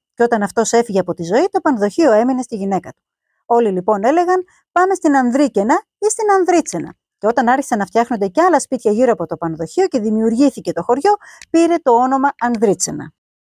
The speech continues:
Η Ανδρίτσενα διαθέτει μία από τις πλουσιότερες βιβλιοθήκες που έχουμε στην Πελοπόννησο. Η Ανδρίτσενα επίσης ήταν η πρώτη πόλη στην οποία διανυκτέρευσε η Ολυμπιακή φλόγα εν ώψη των Ολυμπιακών Αγώνων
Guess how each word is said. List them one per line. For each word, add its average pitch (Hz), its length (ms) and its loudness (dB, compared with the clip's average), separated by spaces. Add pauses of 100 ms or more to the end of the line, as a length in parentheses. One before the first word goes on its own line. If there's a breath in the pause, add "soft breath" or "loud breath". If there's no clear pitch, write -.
Η 226 160 4
Ανδρίτσενα 262 500 2
διαθέτει 247 480 0
μία 254 240 2
από 285 140 0
τις - 160 -8
πλουσιότερες 240 720 0
βιβλιοθήκες 202 680 -4
που - 80 -4
έχουμε 254 320 2
στην 254 160 -2
Πελοπόννησο. 226 680 0 (680 loud breath)
Η 311 120 2
Ανδρίτσενα 294 520 2
επίσης 262 380 0
ήταν 226 220 0
η 190 80 -6
πρώτη 320 360 -2
πόλη 196 240 2
στην 185 220 -6
οποία 233 320 2
διανυκτέρευσε 190 720 -2
η 190 100 0
Ολυμπιακή 190 680 -2
φλόγα 311 500 0 (300 soft breath)
εν 226 200 0
ώψη 311 200 0
των 247 140 -2
Ολυμπιακών 190 580 0
Αγώνων 247 520 2